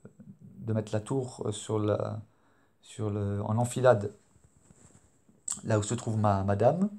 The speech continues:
pour qu'une fois que le pion, euh, qu'il tentera de chasser, eh bien, euh, ma dame, euh, je ne puisse pas la bouger puisque j'ai le roi derrière, je me mettrai en échec. Donc, ok, mais moi, pour l'instant, je me dis, je me concentre sur l'attaque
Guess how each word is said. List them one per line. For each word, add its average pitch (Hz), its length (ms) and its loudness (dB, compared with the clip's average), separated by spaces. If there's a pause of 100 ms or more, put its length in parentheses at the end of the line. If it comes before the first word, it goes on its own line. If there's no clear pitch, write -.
pour - 160 -12
qu'une 107 240 -2
fois 117 180 0
que - 100 -8
le 107 80 -2
pion, 117 380 0
euh, 98 260 -6 (840)
qu'il 101 200 -8
tentera 107 320 2
de 104 100 2
chasser, 110 420 -2
eh 107 40 0
bien, 95 320 -2
euh, 104 320 -10 (640)
ma 104 160 2
dame, 107 320 2
euh, 98 260 -2
je 98 80 -6
ne 98 120 -4
puisse - 340 -12
pas - 180 -4
la 101 120 0
bouger 101 280 -4
puisque 104 300 -10
j'ai 101 100 -4
le 98 80 0
roi 101 140 2
derrière, 101 320 0
je 98 80 -6
me 98 80 -2
mettrai 95 240 -6
en 98 40 -4
échec. 147 460 -6 (840)
Donc, 117 340 -2
ok, - 260 -6 (360)
mais 104 80 2
moi, 113 360 2
pour - 100 -6
l'instant, 120 380 -4
je - 80 -8
me 104 100 -2
dis, 110 320 -4
je 110 100 -8
me 107 100 -6
concentre 107 480 -6
sur 113 220 -4
l'attaque - 460 -4